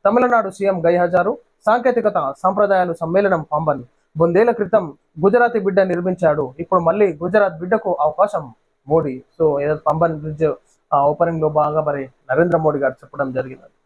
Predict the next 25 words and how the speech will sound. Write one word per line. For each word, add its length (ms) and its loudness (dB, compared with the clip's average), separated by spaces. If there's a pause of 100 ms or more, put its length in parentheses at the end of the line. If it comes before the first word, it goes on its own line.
(400)
కంచగచ్చిబౌలిపై 760 2
కేంద్రంలో 400 2
కదలిక. 360 0
రాష్ట్ర 380 0
ప్రభుత్వానికి 720 -2 (440)
కేంద్రం 340 2
లేక 220 -4
మొత్తం 540 -4
నాశనం 520 0
చేసిర్రు, 380 0 (100)
చెట్లన్నీ 380 0
ఆగమాగమైనాయి. 920 -2
ఎంత 220 -4
ఆక్సిజన్ 440 0
మనకి 300 -4
లంగ్ 180 -4
స్పేస్ 360 -4
గా, 180 0 (420)
ఒక 100 -4
ఆక్సిజన్ 440 0
హబ్ 200 -2
గా, 200 0 (960)
ఫ్రెష్ 240 0
ఆక్సిజన్ 340 2
అందించేటటువంటి 920 -2